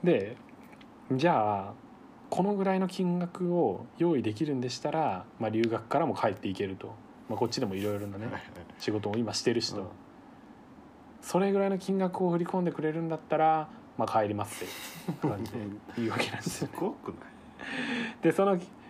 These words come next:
Speaker 1: もうやばいよ、本当に。
Speaker 2: 王様だよ、
Speaker 1: ヤクザ、
Speaker 2: 王様。
Speaker 1: 王様だよ。
Speaker 2: うん。
Speaker 1: でも、もうね、本当にもうその婚約相手が破産に追い込むような、もう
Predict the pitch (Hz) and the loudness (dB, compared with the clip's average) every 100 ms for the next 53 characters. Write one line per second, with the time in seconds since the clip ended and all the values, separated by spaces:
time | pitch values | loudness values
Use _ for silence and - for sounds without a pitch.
0 | - 127 123 120 107 110 123 120 98 104 | -12 -2 0 2 0 0 4 4 2 -6
1 | 113 107 110 107 110 - 135 185 202 185 | -8 -8 -4 -6 -6 -6 -2 0 2 0
2 | 175 123 104 110 104 104 101 - - - | 0 0 -2 -2 -4 -8 -10 -12 -20 -20
3 | - - - - - - - - - - | -20 -20 -20 -20 -20 -20 -20 -20 -16 0
4 | 135 151 170 160 117 - - - 165 180 | 2 6 6 4 0 -4 -10 0 4 6
5 | 151 139 127 233 233 214 208 208 208 208 | 6 4 4 4 4 4 4 2 2 0
6 | 165 147 151 156 156 - 180 175 185 170 | 0 0 0 0 0 0 0 2 2 2
7 | 101 107 104 135 - 180 175 175 175 180 | 0 0 0 -2 0 0 2 2 4 4
8 | 123 98 95 92 92 90 92 101 | 4 0 -4 -6 -8 -8 -10 -8